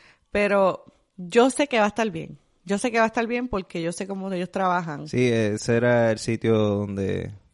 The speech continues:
Speaker 2: empezó. No empezaste ahí, pero
Speaker 1: No,
Speaker 2: fue,
Speaker 1: pero
Speaker 2: fue tu
Speaker 1: estuve
Speaker 2: segundo,
Speaker 1: cómoda. Ajá.
Speaker 2: tu segundo trabajo. Tuviste más de un año.
Speaker 1: Sí.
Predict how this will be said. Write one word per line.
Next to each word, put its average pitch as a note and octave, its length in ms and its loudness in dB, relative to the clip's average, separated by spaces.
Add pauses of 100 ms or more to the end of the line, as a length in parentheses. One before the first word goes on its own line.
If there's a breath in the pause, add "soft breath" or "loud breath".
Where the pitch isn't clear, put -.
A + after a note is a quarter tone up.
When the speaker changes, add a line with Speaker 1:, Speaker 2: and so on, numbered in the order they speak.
(100)
Speaker 2:
empezó. G#2 760 -8 (320)
No A#2 220 -6
empezaste D3+ 800 -6
ahí, C#3 260 -2
pero G2+ 500 -2
Speaker 1:
No, E3 220 -14
Speaker 2:
fue, - 80 -20
Speaker 1:
pero E3+ 220 -6
Speaker 2:
fue - 120 2
tu F3+ 140 -2
Speaker 1:
estuve D#3+ 160 0
Speaker 2:
segundo, A#2+ 580 -2
Speaker 1:
cómoda. - 180 -14
Ajá. D3+ 180 -18 (160)
Speaker 2:
tu A#2 100 -10
segundo A2+ 600 -4
trabajo. G#2+ 400 -4 (120)
Tuviste C3+ 520 -6
más B2+ 200 -8
de B2 80 -6
un A2+ 100 -6
año. F2+ 280 -12 (180)
Speaker 1:
Sí. - 340 -18